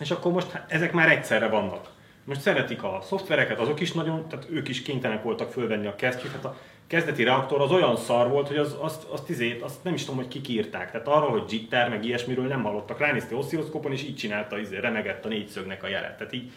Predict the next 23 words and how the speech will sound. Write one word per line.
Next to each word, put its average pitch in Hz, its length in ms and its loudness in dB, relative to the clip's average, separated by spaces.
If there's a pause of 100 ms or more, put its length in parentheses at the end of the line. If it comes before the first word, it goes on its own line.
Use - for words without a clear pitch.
(200)
nem 143 240 4
hallottak 107 420 -2
arról, 104 200 -2
hogy 98 100 -6
jelfeldolgozás 95 880 -6
annak 101 240 -10
idején 104 220 -6
a 104 40 -8
natív 113 380 -6
instrumentcég, 117 580 -8
ez 123 180 -8
egészen 95 480 -10
biztosan - 380 -10
állítom 131 340 -6
meg, 147 120 -4
de 143 80 -6
ez 120 160 -4
a 95 40 -12
szakmám 95 440 -12
ugyanis. 98 200 -8 (560)
Szóval, 151 300 4
hogy, 151 160 4 (640)
ö, 139 520 0